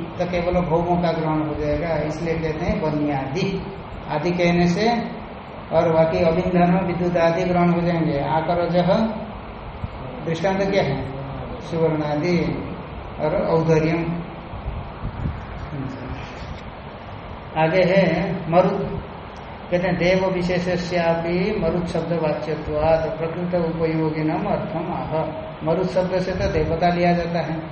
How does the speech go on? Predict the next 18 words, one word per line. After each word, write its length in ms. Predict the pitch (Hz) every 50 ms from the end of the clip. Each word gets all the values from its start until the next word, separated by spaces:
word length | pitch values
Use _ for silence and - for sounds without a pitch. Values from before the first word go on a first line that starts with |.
| - - - - - - - - -
तो 80 | 156
यहाँ 360 | 151 151 156 151 156 175 185
मरुद 280 | 180 170 175 175 180 175
शब्द 340 | 175 185 180 175 175 180 180
का 60 | 185
अर्थ 340 | 185 180 180 - - - -
क्या 140 | - 285 190
है? 260 | 185 175 196 196 - - - 185 - - - - -
कहते 160 | 160 156 165
हैं 120 | 165 156
मरुद 360 | 151 151 156 160 175 180 175 170
मूल 300 | 170 170 165 165 165 160
में 100 | 160 156
कहा 280 | 156 156 156 160 170 160
मुक्तावली 540 | 151 151 - - 165 156 151 156 156 156
में 280 | 156 156 190 208 165 165
मरुद 440 | 156 147 147 156 151 151 135 131 139
वायु। 600 | 143 139 135 135 135 135 139 139 143 170 180 170